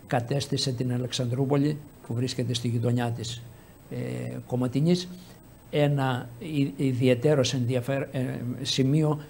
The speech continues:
αναφοράς, ιδιαίτερο γεωπολιτικού και γεωστρατηγικού ενδιαφέροντος. Μάλιστα δε, συμ-, ε, λαμβάνοντας υπόψη και το γεγονός ότι, ε, η συ-, η Ελληνοαμερικανική Συμφωνία,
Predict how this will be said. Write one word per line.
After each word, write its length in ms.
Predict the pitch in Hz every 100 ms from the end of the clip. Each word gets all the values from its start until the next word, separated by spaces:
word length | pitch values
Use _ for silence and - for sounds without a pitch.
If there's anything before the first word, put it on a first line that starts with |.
| - -
αναφοράς, 680 | 139 127 131 131 151 - -
ιδιαίτερο 800 | 139 120 131 123 143 147 151 - - - - - 247 196
γεωπολιτικού 840 | 135 143 131 131 127 120 123 147
και 120 | 147
γεωστρατηγικού 760 | 131 131 127 131 120 123 120 143
ενδιαφέροντος. 760 | 135 135 131 147 120 107 - - - - - - - - - - - - - - -
Μάλιστα 560 | 151 147 156 151 143
δε, 200 | 131 165 226 - - - - - - -
συμ-, 340 | - 143 147 147
ε, 300 | 127 120 123 123 156 -
λαμβάνοντας 640 | 135 131 143 156 151 143
υπόψη 520 | 147 147 143 - 113 - -
και 160 | - 139
το 140 | 139
γεγονός 520 | 131 127 143 156 139
ότι, 320 | 147 135 - - - - - - 175
ε, 60 | 123 120 120 120 120 -
η 380 | 139 127 123 117
συ-, 160 | -
η 460 | 143 127 120 123 127
Ελληνοαμερικανική 800 | 131 131 135 131 127 127 123 143
Συμφωνία, 600 | - 123 135 135 120